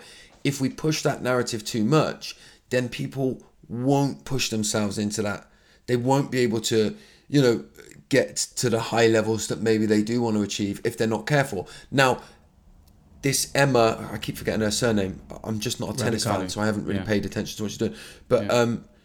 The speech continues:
Speaker 1: she's a prime example of how if you do do it and you do it right, you can get huge success. But we, I do think we have to make sure that we have the balanced conversation around it.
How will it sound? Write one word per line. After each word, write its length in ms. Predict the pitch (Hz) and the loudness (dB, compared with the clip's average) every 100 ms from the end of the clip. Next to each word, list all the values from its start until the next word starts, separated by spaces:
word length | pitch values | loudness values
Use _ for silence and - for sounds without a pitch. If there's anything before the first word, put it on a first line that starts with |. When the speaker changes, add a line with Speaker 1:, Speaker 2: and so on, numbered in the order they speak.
| - | -8
Speaker 1:
she's 320 | - 160 151 | 0 2 2
a 60 | |
prime 260 | 156 151 131 | 2 0 0
example 380 | 117 123 120 117 | 2 0 0 -2
of 80 | 113 | -2
how 460 | - 123 113 - - - _ | 0 4 4 2 -12 -20 _
if 180 | 131 - | -4 -2
you 60 | 120 | -2
do 200 | 107 135 | 4 4
do 200 | 127 110 | 6 4
it 120 | 123 | 2
and 100 | 110 | 0
you 60 | 113 | -2
do 180 | 120 | 0
it 60 | 110 | 2
right, 640 | 98 160 123 120 - - - _ _ _ _ _ _ _ - - - - - _ _ _ - - | 4 4 4 2 -4 -10 -10 _ _ _ _ _ _ _ -20 -20 -20 -20 -20 _ _ _ -20 -8
you 180 | 120 | -4
can 180 | 117 117 | -4 -2
get 280 | 110 107 - - - | 0 0 -2 -20 -20
huge 420 | - - 110 104 | -10 -2 -2 0
success. 680 | - 104 - 110 - - - _ _ _ _ | -4 -4 -2 -2 -4 -10 -14 _ _ _ _
But 100 | - | -4
we, 220 | 92 120 117 - | -2 -2 -4 -4
I 100 | 117 | -2
do 280 | 110 - 131 | -2 2 0
think 300 | 127 131 - | 2 -4 -4
we 100 | 113 | -8
have 340 | 107 117 120 - | -6 -6 -6 -4
to 80 | 113 | -4
make 300 | 113 117 110 | 0 0 0
sure 340 | - 139 113 | 0 2 2
that 100 | 92 | 2
we 140 | 82 | -2
have 240 | 110 120 107 | 0 0 0
the 80 | 110 | -2
balanced 380 | 107 104 95 | 0 -2 -4
conversation 460 | - 104 - 107 - | -6 -4 -2 -2 -4
around 240 | 87 82 | -10 -10
it. 140 | 57 | -12